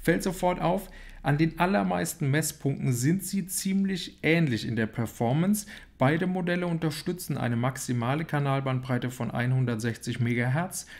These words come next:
sind also da vergleichbar aufgestellt. Der tausendzweihundert A X nutzt hier aber Wi-Fi six, während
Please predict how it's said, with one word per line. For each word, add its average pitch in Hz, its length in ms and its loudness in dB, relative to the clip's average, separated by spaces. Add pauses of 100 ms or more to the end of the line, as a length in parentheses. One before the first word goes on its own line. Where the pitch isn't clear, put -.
(120)
sind - 240 0
also 120 200 0
da 117 160 0
vergleichbar 113 580 -2
aufgestellt. 165 640 -4 (320)
Der 127 240 4
tausendzweihundert 165 960 0
A 160 80 2
X 165 220 -2
nutzt 151 300 0
hier 156 140 0
aber 139 220 0
Wi-Fi 135 340 -2
six, - 440 -6
während 135 360 0